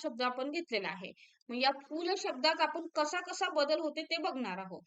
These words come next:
मग आता प्रथमामध्ये जर तुम्ही बघितलं तर प्रथमामध्ये फूलचं फूलच राहणार आहे, दुसरं काही होणार नाही. फक्त अनेक वचनामध्ये फुलाचं काय होते रे? फुले होते. अनेक वचनामध्ये काय होते?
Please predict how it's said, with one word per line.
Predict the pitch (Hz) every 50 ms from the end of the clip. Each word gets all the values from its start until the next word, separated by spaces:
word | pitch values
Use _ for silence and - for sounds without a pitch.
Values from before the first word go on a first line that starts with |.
| - - - - _ -
मग | 285 294
आता | 302 302 330 370
प्रथमामध्ये | 370 - 320 277 262 262 - - 349 330 359 370 370 370 349 339 349 349
जर | 311 349 339
तुम्ही | - - 349 302 302 302
बघितलं | 277 254 247 240 247 240 247 247 269 277 277
तर | 349
प्रथमामध्ये | 339 - - 302 254 240 - 277 294 285 294 302 302 277 247 226 208 226 285 311 330 - - _ _ _ - _ _ -
फूलचं | - 330 330 349 359 349 320 - 370 349 349 349 -
फूलच | 320 302 285 294 311 320 320 381
राहणार | 339 302 285 277 262 254 247 233 226
आहे, | 226 226 269 269
दुसरं | 277 247 233 233 - - 269 262
काही | 262 262 - 226 226 262
होणार | 285 262 262 226 226 226 214 214
नाही. | 214 247 294 339 - - - _ _ -
फक्त | 381 320 302 294 339 320 -
अनेक | 254 262 277 285 294 294
वचनामध्ये | 294 294 - 311 294 294 294 294 294 302 339 - -
फुलाचं | 294 285 285 285 285 339
काय | 330 311 302 302
होते | 302 294 - 285
रे? | 294 330
फुले | 349 _ - 453 415 427
होते. | 339 285 254 - 254
अनेक | 233 226 226 233 233 254
वचनामध्ये | 254 254 - 285 277 277 277 277 262 294
काय | 285 285 277
होते? | 269 262 262